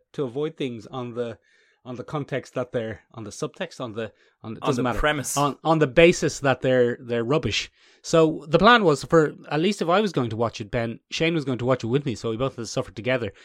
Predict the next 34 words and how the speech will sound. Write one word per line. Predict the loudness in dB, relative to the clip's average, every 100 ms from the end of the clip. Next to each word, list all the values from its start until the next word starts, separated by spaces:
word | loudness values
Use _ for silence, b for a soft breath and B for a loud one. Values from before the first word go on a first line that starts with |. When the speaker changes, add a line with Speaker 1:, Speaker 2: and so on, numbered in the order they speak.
| B B
Speaker 1:
But | -2
as | -2
you | -2
know, | -4
he | -2
lives | -2 -2
in | -6
the |
Plague | -4 -2 -2
Lands, | -4 -8 -10 -14 -14
Speaker 2:
He | -8
Speaker 1:
so | -2 2
Speaker 2:
does. | 2 0 -4
Speaker 1:
we're | -6
gonna | -2 0
have | 0
to | -2
postpone | -2 0 0 -2 -2
that. | -10 -16 _ _ -10
Speaker 2:
Oh, | -4 -2 0
that's | -2 -4
a |
shame. | -4 -4 -4 B B
We | -4
did | 0 6
have | 6 6
a | 2 0
Plague | 2 2 2
Land | 0 0
review | -4 -2 -2 -2 -6
coming, | -8 -8 -8 -8
uh, | -4 -2 -4
but | -10 -4
sadly, | -2 0 -4 -8